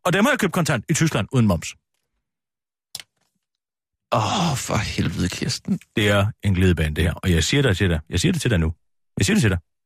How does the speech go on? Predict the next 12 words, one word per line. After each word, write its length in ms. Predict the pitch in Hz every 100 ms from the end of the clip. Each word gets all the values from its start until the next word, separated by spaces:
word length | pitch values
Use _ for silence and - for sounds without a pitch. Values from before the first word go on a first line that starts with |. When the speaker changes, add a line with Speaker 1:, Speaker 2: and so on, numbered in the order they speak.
| _ -
Speaker 1:
Inden 140 | 117
for 80 | 117
to 180 | 98 80
år 100 | 78
har 120 | 85
vi 80 | 82
euroen. 280 | 76 80 80 _ _ _ _ _ _ 123
Speaker 2:
Ja. 160 | 110 - -
Speaker 1:
Jeg 100 | 82
lover 160 | 92 147
dig 100 |
det. 100 | 80